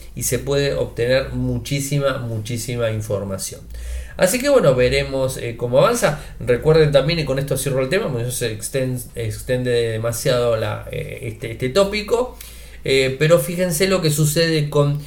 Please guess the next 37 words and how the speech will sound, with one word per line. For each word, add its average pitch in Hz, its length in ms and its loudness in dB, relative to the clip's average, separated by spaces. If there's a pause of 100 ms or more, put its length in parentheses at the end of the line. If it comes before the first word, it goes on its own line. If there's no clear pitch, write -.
(240)
YouTube 139 400 2
en 160 120 6
su 175 140 0
momento, 185 680 0 (240)
cómo 147 260 8
está 147 200 4
sucediendo 143 800 2
con 123 240 2
TikTok 160 500 6
y 123 200 -6
con 123 420 -2
Instagram, 170 760 2 (340)
que 165 120 2
los 165 200 4
usuarios 185 580 4 (220)
están 185 360 0
entrando 170 840 2
a 127 60 2
YouTube, 131 480 -2
a 110 120 -2
TikTok 151 500 4
o 131 140 4
a 151 60 6
Instagram 185 640 2 (320)
para 185 160 10
buscar 180 280 6
información. 151 680 2
O - 60 -4
sea, 127 140 0
están 226 240 -4
usando 190 680 0 (320)
plataformas 147 880 6
en 139 120 0
donde 147 300 4
se 131 220 2
muestra 185 520 2
video 208 500 0